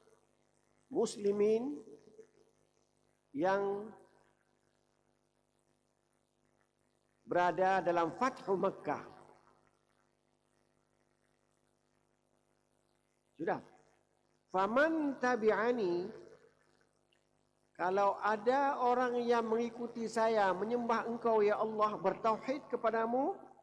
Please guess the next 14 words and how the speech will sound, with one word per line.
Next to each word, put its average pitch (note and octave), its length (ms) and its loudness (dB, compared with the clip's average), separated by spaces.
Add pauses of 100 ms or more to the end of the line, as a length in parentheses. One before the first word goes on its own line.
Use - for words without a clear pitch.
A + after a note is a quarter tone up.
(360)
"fa G#3 240 0
innahu C#4 800 2
minni," B3+ 640 -2
itulah C4+ 320 -2
keturunan F3+ 400 -2
saya. A2 320 -10 (2250)
Kata D#3 320 -6
Nabi E3 240 -2
Ibrahim. F#3+ 400 -6 (2250)
Jadi G3+ 160 -6
bukan A3+ 480 0
keturunannya G#3+ 960 0
itu B3 640 -6
satu G#3+ 880 -2